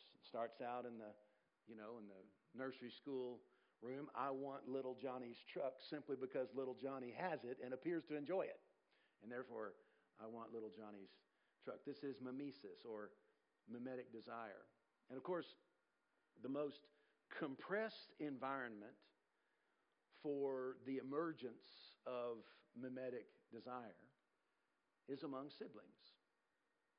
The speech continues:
And so from these observations, we recognize that a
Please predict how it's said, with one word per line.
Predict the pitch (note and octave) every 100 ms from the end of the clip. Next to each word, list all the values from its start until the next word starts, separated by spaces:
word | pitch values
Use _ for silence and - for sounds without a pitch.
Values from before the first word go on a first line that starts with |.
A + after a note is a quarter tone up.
| _ _ _ _ - - - - C3+
And | C#3
so | D#3+ D#3+ - - _ - -
from | E3+ F3+
these | E3 D3+
observations, | D3+ C#3 A#2+ C#3 G3 F#3+ D3+ C#3 C3+ C3
we | C3+
recognize | B2+ E3 D3+ C3 B2 A2+ A2+ A2+ A2 - - _ _ _ _ _ B2+
that |
a | B2+